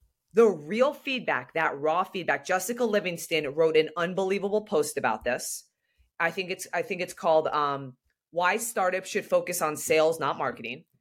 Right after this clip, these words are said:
I highly recommend everyone to read it. It was a, it's a beautiful, beautiful article, short, sweet, direct. And what she says is, "There is no other place to get real raw feedback than in sales." in a one-on-one conversation. One-to-many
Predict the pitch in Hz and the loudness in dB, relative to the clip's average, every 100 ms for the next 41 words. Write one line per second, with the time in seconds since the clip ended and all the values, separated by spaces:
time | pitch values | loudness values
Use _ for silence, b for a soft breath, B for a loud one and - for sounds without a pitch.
0 | _ _ 165 175 190 190 202 185 185 180 | _ _ -8 -4 -2 0 -2 -4 -4 -6
1 | 170 170 175 185 185 156 147 143 135 156 | -4 -4 -4 -4 -4 -2 2 2 0 -2
2 | 151 147 143 - - 139 - 185 196 - | 0 0 -2 -6 -4 -4 -4 -2 0 4
3 | 156 143 - 156 156 147 135 135 127 131 | 4 4 0 2 2 4 2 2 2 -2
4 | 135 175 156 147 - 147 139 - 147 127 | 2 4 4 2 0 0 -2 -4 0 0
5 | 120 - _ _ _ _ _ _ _ 165 | -2 -10 _ _ _ _ _ _ _ -2
6 | 165 156 170 - 196 - 220 202 160 156 | 2 2 2 -2 -6 0 2 2 4 4
7 | 143 139 - _ _ _ _ _ _ 147 | 4 0 -12 _ _ _ _ _ _ 2
8 | 170 196 202 180 185 220 226 226 226 175 | 2 2 0 0 2 2 2 2 -2 -4
9 | - 151 147 135 151 165 170 160 160 151 | -6 0 0 0 -2 0 2 0 0 -6
10 | 156 170 170 143 135 131 98 90 - - | -2 -2 -2 -4 -4 -6 -10 -10 -14 -16
11 | _ _ _ _ 160 151 139 135 147 139 | _ _ _ _ 2 4 4 2 2 2
12 | 139 135 131 127 123 110 - 87 82 _ | 0 -2 -4 -2 -2 -2 -4 -8 -12 _
13 | _ _ _ _ 135 147 185 233 240 233 | _ _ _ _ -2 2 2 2 0 2
14 | 165 160 208 294 311 | 2 2 0 -4 -10